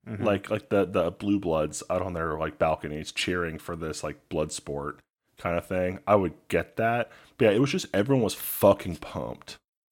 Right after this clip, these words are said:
Speaker 1: Yeah, yeah. Even, like, the so, so-and-so,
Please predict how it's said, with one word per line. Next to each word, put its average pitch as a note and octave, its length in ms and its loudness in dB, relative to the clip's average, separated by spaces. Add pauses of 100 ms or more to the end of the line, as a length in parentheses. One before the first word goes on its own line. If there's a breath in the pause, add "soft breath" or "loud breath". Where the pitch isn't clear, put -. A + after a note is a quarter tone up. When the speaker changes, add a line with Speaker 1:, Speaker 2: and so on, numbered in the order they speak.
(140)
Speaker 1:
Yeah, G#2+ 460 4 (260)
yeah. G2+ 440 2 (160)
Even, D#3 300 4
like, C3+ 380 -2 (140)
the A#2+ 260 8
so, A#2+ 400 6 (160)
so-and-so, G#2+ 720 4